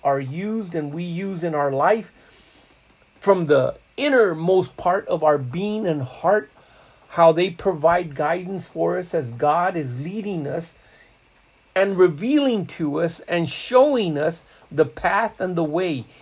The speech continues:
He illuminates it with complete perfection of light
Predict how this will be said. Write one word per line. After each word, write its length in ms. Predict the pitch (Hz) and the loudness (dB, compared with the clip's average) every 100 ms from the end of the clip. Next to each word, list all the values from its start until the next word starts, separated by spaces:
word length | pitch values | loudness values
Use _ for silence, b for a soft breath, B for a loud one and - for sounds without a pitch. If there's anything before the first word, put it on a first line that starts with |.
| b | b
He 260 | - 208 - | -8 -6 -2
illuminates 880 | 175 175 214 285 277 220 170 165 - | -2 0 0 2 2 2 -2 -4 -4
it 120 | 196 | -4
with 380 | 170 165 165 - | -2 -2 -4 -4
complete 640 | 170 151 - 208 262 294 | -6 -6 -8 -6 -6 -6
perfection 800 | - 240 170 - 202 - - 196 | -4 -4 -2 0 0 -2 -10 -6
of 240 | - 143 131 | -2 -2 -2
light 480 | 147 175 160 - | -2 0 0 -2